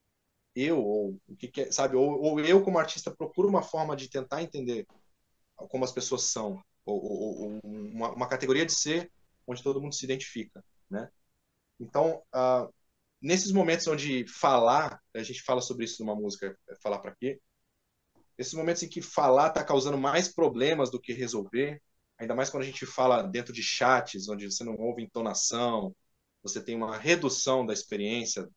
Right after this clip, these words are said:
da comunicação, disfarçada de evolução tecnológica e acessibilidade, né, praticidade, a música, ela vem com, em contraposição a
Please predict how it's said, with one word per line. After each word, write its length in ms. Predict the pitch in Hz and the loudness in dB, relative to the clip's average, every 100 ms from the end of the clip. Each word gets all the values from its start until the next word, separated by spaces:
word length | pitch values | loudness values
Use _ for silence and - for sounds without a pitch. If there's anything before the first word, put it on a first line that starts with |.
| - | -8
da 100 | 101 | -8
comunicação, 800 | - 110 104 98 95 - 127 - _ _ _ _ _ _ | -6 -8 -8 -8 -6 -4 -4 -4 _ _ _ _ _ _
disfarçada 840 | 113 139 143 123 - 127 131 120 | -4 0 6 6 6 6 6 6
de 360 | 104 104 98 92 _ _ _ _ _ _ _ - | 0 -4 -6 -8 _ _ _ _ _ _ _ -8
evolução 640 | 104 113 107 - 131 127 | -2 0 0 2 0 0
tecnológica 800 | 104 - 107 143 139 - - 95 _ _ | -4 -2 4 8 8 4 -8 -18 _ _
e 100 | 139 | -8
acessibilidade, 800 | 98 - - - 190 202 - 196 _ _ _ | -8 -8 -12 -8 -2 0 -2 -4 _ _ _
né, 280 | 104 131 131 _ | -6 -6 -8 _
praticidade, 600 | 185 - 202 139 147 110 - _ _ _ _ _ _ _ _ _ _ | -14 -12 -2 2 2 0 -8 _ _ _ _ _ _ _ _ _ _
a 100 | 143 | 2
música, 500 | 147 170 214 175 180 | 4 6 4 4 6
ela 120 | 175 | 6
vem 240 | 147 165 180 | 6 2 0
com, 240 | 175 170 | -2 -2
em 140 | 165 151 | -6 0
contraposição 840 | 196 202 190 175 151 135 - | 0 2 0 0 -2 0 0
a 40 | 143 | 0